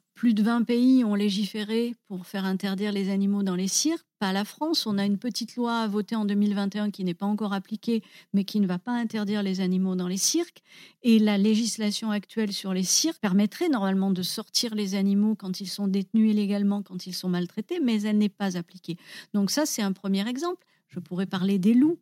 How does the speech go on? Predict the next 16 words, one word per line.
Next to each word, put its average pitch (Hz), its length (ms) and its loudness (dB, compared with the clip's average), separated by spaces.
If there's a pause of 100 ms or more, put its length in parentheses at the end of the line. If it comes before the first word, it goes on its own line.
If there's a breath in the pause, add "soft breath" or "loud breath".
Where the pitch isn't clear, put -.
(120)
qui - 120 -4
sont 220 280 2
des 202 180 2
animaux 202 420 2
absolument 185 520 0
merveilleux 233 600 2
quand 202 260 -6
on 202 80 -2
les 196 220 -2
étudie. 196 420 -4 (280 loud breath)
Les 208 140 2
meutes 220 240 2
sont 190 160 -4
solidaires, 277 760 2
elles 175 100 -4
s'entraident. 240 640 -2